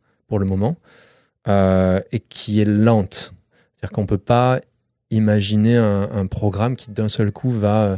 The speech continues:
va avoir dix nouvelles features par jour et, euh, et, et devenir un truc, euh, incroyable en deux semaines. Parce qu'il faut quand même que les utilisateurs utilisent le programme,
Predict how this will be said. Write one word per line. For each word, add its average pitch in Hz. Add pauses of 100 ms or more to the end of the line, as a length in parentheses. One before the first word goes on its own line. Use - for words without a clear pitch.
(420)
va 95
avoir 98
dix 113
nouvelles 127
features -
par 107
jour 117 (520)
et, 104
euh, 90
et, 110 (180)
et 110
devenir 104
un 92
truc, -
euh, 90
incroyable 110
en 98
deux 98
semaines. 131 (260)
Parce -
qu'il 95
faut -
quand 113
même 113
que 117
les 101
utilisateurs 104
utilisent 107
le 101
programme, 123